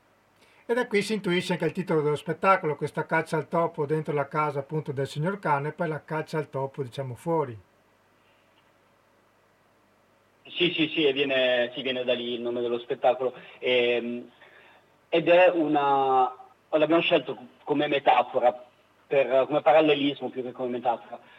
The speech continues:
Speaker 2: per raccontare da un altro punto di vista, eh, gli, gli eventi del, gli eventi di Genova, anche senza, eh, utilizzare immagini di repertorio, cioè video di quello che è successo in piazza.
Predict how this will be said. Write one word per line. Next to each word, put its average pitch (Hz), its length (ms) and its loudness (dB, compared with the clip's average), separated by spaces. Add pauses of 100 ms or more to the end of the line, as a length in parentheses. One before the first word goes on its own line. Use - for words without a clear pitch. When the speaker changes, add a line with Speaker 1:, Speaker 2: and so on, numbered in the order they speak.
Speaker 2:
per 156 140 2
raccontare 151 480 4
da 143 100 6
un 139 80 2
altro 139 220 2
punto 139 260 -6
di 135 100 -4
vista, 131 300 -2 (100)
eh, 123 120 -6
gli, 120 280 -10
gli 131 80 0
eventi 127 320 0
del, 117 640 4
gli 123 80 -4
eventi 131 240 -4
di 131 100 -10
Genova, 123 440 4 (340)
anche 175 340 2
senza, 165 580 6
eh, 139 140 2
utilizzare 135 520 0
immagini 135 460 2
di 131 80 2
repertorio, 120 640 2
cioè 113 160 -2
video 117 560 0
di 113 100 -6
quello 117 160 -2
che 117 80 -10
è 120 40 -10
successo - 360 -8
in 123 80 -8
piazza. - 340 -2